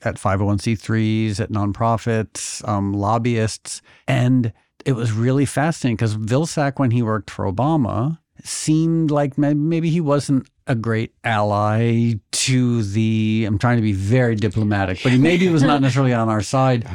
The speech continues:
Speaker 1: But apparently, as he's gotten older, he's become a lot more receptive to plant-based ideas and to things that he might have been antithetical towards in his first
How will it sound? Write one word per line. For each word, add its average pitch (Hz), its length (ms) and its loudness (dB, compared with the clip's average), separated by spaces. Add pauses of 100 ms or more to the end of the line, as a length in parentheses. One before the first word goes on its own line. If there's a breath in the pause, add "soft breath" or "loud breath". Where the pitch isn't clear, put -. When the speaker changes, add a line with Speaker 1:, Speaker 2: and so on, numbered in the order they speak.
Speaker 1:
But 127 100 2
apparently, 175 1120 0
as 131 180 0
he's 143 200 -2
gotten 123 360 0
older, 147 400 0
he's 117 180 -2
become 120 260 0
a 110 60 0
lot 104 340 -2
more 139 260 2
receptive 127 1300 0 (100)
to 135 180 0
plant-based 117 840 -2
ideas 113 880 0
and 113 500 0
to 127 500 2
things 151 360 2
that 135 120 2
he 127 100 2
might 120 300 4
have 131 160 0
been 120 160 2
antithetical 110 920 -2
towards 98 920 -2
in 110 100 0
his 104 160 -2
first - 500 -4